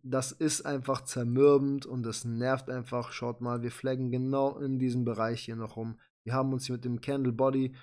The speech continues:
runterentwickelt bis auf diesen Niveau, den wir hier hatten am fünften Dezember. Wir gehen auch hoch und mit den Candle Bodies bleiben wir nicht weit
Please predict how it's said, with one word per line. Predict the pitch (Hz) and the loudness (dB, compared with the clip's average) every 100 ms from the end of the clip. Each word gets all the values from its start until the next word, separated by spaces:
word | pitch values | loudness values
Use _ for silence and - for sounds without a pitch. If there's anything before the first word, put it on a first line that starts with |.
| _ _ | _ _
runterentwickelt | 120 123 151 151 147 143 143 131 135 135 131 127 - - _ _ - | -2 2 2 4 4 4 4 -2 -2 0 0 -2 -10 -20 _ _ 0
bis | 139 139 | 2 2
auf | 139 120 | 0 -2
diesen | 123 127 123 127 | -2 -2 0 0
Niveau, | 123 123 123 | 0 2 2
den | 120 123 | 2 2
wir | 117 | 2
hier | 123 143 127 | 2 2 0
hatten | 127 131 131 - - | -2 -4 -8 -8 -12
am | - 120 | -6 -4
fünften | - 156 - 139 | -2 -2 -2 0
Dezember. | 135 135 135 127 127 123 - - _ 120 | 0 2 0 2 0 -2 -10 -20 _ -4
Wir | |
gehen | 117 143 - | 2 2 2
auch | 139 127 - 135 | -2 -2 -2 2
hoch | 156 160 - - | 4 4 -2 -4
und | 139 131 | 0 0
mit | 131 | 2
den | 127 | 0
Candle | 120 135 131 120 | 0 0 0 0
Bodies | 110 131 135 127 | 4 4 4 -2
bleiben | 110 120 131 139 127 | -2 0 2 2 2
wir | 127 123 | 2 2
nicht | 123 135 131 - - _ - | -2 -4 -4 -16 -20 _ -16
weit | 101 123 127 123 | -2 2 2 0